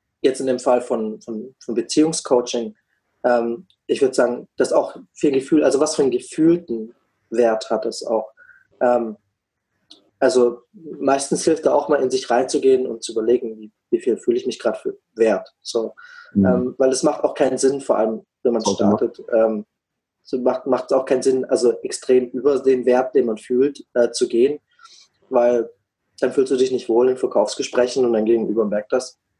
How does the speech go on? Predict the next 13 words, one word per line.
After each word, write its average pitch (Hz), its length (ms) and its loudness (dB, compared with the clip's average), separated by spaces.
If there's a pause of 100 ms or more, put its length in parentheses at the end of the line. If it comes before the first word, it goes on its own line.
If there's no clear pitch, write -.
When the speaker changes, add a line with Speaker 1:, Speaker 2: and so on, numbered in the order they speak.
(100)
Speaker 1:
und 110 140 -10
kauft 113 260 -2
letztendlich 120 440 0
nicht 123 160 -2
von 123 120 -2
dir. 123 260 2 (800)
Du 131 100 -2
musst - 140 0
dich 95 140 -4
wohl 113 120 4
damit 127 220 2
fühlen. 131 280 0 (500)
Ähm, 123 460 0